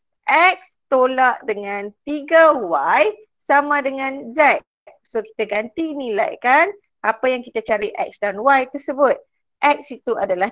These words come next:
tiga, Y itu adalah satu. Ingat, bila kita nak ganti substitute, mesti kita letak dalam kurungan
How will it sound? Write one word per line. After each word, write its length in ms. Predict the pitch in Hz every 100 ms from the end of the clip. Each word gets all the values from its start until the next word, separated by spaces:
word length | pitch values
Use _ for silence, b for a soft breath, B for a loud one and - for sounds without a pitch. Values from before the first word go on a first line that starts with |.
| _
tiga, 580 | 285 - 226 240 302 349 - _ _ -
Y 560 | 220 277 339 349 277 277
itu 220 | 285 254
adalah 320 | 214 214 233
satu. 560 | 214 196 277 247 175 -
Ingat, 300 | 202 - 190
bila 180 | 185 185
kita 320 | 185 226 -
nak 240 | 311 277 185
ganti 400 | 180 170 247 320
substitute, 720 | - - _ - - 262 294 254
mesti 320 | 311 - 320
kita 320 | - - 247
letak 240 | 226 233 -
dalam 380 | - 196 214 -
kurungan 480 | 349 349 302 208